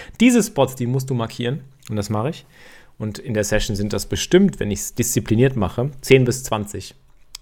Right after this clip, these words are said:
Jede Session. Ich spiele meistens so um die zwanzig Turniere pro Session mit euch im Stream. Und dann sind das auch so zehn bis zwanzig Hände, die ich dann markiere.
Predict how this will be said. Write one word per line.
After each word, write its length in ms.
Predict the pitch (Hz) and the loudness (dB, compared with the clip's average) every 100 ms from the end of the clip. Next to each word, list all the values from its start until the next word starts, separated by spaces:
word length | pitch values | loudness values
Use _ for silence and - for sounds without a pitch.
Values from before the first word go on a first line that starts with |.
| _ - | _ 2
Jede 300 | 110 123 - | 6 6 4
Session. 360 | - - 113 - - - - - - - | -4 -8 -12 -14 -20 -20 -20 -20 -20 -10
Ich 100 | 107 | -10
spiele 220 | - 117 | -2 2
meistens 400 | 107 101 117 104 | 4 2 -2 -6
so 120 | 107 | -2
um 140 | 98 98 | -2 -4
die 80 | 98 | -6
zwanzig 400 | - 95 98 - | -6 -6 -6 -10
Turniere 420 | 101 127 165 156 | -6 -2 0 -2
pro 220 | - 120 | -2 -6
Session 460 | - 104 - 107 - - | -2 -4 -2 -10 -10 -14
mit 140 | - - | -12 -8
euch 320 | 101 107 - _ - | -6 -6 -12 _ -8
im 140 | 101 | -8
Stream. 500 | - - 113 120 - - - - - - - _ - _ _ _ - | -8 -4 -2 -2 -6 -18 -20 -20 -20 -20 -20 _ -20 _ _ _ 0
Und 60 | |
dann 80 | 135 | 4
sind 100 | 139 | 6
das 120 | 123 | 6
auch 100 | 117 | 4
so 100 | 104 | -2
zehn 220 | 92 104 | -2 -2
bis 140 | 87 - | -2 -4
zwanzig 400 | 92 87 87 - | -6 -6 -8 -2
Hände, 200 | 104 95 | 0 0
die 80 | 90 | -2
ich 80 | |
dann 140 | 92 85 | -6 -6
markiere. 480 | 85 - 92 113 | -8 -4 -2 -2